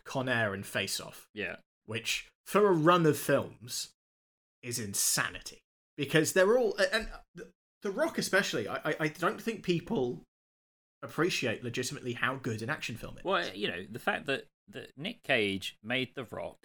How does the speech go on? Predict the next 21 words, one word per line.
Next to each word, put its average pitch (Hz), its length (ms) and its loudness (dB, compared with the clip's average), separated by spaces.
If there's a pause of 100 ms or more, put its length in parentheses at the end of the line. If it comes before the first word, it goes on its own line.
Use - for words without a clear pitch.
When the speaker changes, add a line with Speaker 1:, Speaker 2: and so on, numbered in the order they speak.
Speaker 2:
and 98 260 -6 (160)
look - 200 -10
at 110 60 -4
the 110 60 -6
career 98 380 -2
that 87 160 -8
he's 95 200 -6
gone 90 180 -8
on 85 160 -10
to - 200 -18
have. 87 180 -10 (100)
He 87 100 -10
was 80 240 -10
in 78 220 -12
Skyscraper, 107 960 -4
all 90 280 -6
of - 80 -12
the - 60 -12
Fast - 380 -14
and - 80 -20
the - 40 -20